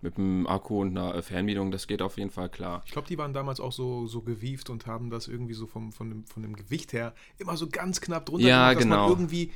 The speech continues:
Speaker 2: keinen Flugschein brauchte oder so, ne?
Speaker 1: Genau, also die Regeln, die haben sich auch ständig geändert
Speaker 2: Ja.
Speaker 1: und, äh, mittlerweile musste ich da auch so einen, ähm, Führerschein, äh, für machen, so einen Flugschein,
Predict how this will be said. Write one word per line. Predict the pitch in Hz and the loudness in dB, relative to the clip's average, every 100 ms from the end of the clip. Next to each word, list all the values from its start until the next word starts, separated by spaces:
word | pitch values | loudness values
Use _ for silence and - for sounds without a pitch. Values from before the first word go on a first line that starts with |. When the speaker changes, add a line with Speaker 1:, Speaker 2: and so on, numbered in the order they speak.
| - | -8
Speaker 2:
keinen | - 165 147 | -6 -4 -4
Flugschein | 135 117 - 113 110 | -4 -6 -4 -4 -4
brauchte | 110 110 - | -4 -4 -4
oder | 117 113 110 | -4 -2 -2
so, | - | 0
ne? | 107 | 4
Speaker 1:
Genau, | 120 110 101 90 | 4 6 6 4
also | 98 92 | 2 0
die | 92 98 | -2 0
Regeln, | 98 104 110 | 2 4 4
die | 95 | 4
haben | 95 | 2
sich | 95 - 78 | 0 -2 -2
auch | 90 | 0
ständig | - 95 101 92 - | 0 0 0 0 -2
geändert | 85 95 101 92 92 85 | -2 0 2 0 -2 -4
Speaker 2:
Ja. | |
Speaker 1:
und, | 87 87 85 | -4 -6 -6
äh, | 82 | -6
mittlerweile | 85 90 92 92 90 101 | -4 -2 -2 0 2 4
musste | 95 92 - | 2 0 -4
ich | 87 | -6
da | 80 | -4
auch | 73 - | -2 -4
so | 85 | -4
einen, | 82 80 | -4 -4
ähm, | - - 78 - | -6 -6 -8 -10
Führerschein, | - - 101 101 101 101 92 92 87 85 | -10 -2 2 2 2 0 0 0 0 -2
äh, | 85 85 | -2 -4
für | - 87 | -4 -4
machen, | 90 90 | -4 -4
so | 82 | -8
einen | |
Flugschein, | - 107 104 - 98 95 95 | -6 -4 -4 -2 0 0 -2